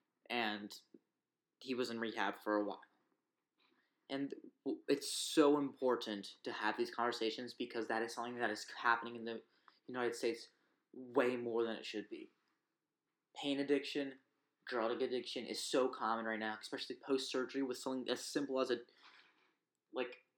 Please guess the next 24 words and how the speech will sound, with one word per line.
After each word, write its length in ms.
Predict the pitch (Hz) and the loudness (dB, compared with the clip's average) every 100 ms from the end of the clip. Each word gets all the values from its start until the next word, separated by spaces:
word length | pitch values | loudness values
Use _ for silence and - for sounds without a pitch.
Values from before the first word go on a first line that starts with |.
| _ - | _ -10
a 60 | - | -8
prescription 440 | 123 - 131 131 | -8 -6 -6 -6
of 100 | 117 | -2
opiates 640 | 98 110 98 92 - - - _ _ _ - | 0 0 -2 -6 -8 -12 -14 _ _ _ -4
can 160 | 139 | 0
get 240 | 131 120 127 | 4 2 0
you 160 | 123 - | -4 -4
hooked 220 | - - - | -6 -6 -10
for 100 | - | -2
life 360 | 117 110 113 110 95 | 2 4 4 2 0
and 100 | 92 - 104 | -8 -8 -4
O 60 | 107 | -2
D 220 | 107 104 | -2 -4
and 80 | 104 | -6
die. 80 | - - _ _ _ _ - _ _ _ _ _ - | -14 -18 _ _ _ _ -20 _ _ _ _ _ -2
Like, 160 | 120 | 0
death 220 | 127 123 123 - | 4 4 2 4
is 160 | 131 | 4
very 240 | 131 120 110 | 6 4 4
common 460 | - 98 92 92 - _ _ _ _ _ _ _ - | 2 -4 -4 -10 -16 _ _ _ _ _ _ _ -8
among 340 | 117 110 104 - _ _ _ _ _ _ _ - _ _ _ _ _ - | -2 -2 -4 -10 _ _ _ _ _ _ _ -20 _ _ _ _ _ -16
pain, 340 | 123 117 101 98 _ _ _ _ _ _ _ _ _ _ _ _ | -6 -4 -4 -8 _ _ _ _ _ _ _ _ _ _ _ _
painkiller 500 | 135 117 113 104 101 | -8 -8 -6 -6 -4
addicts. 520 | - 87 - - - | -4 -6 -8 -10 -14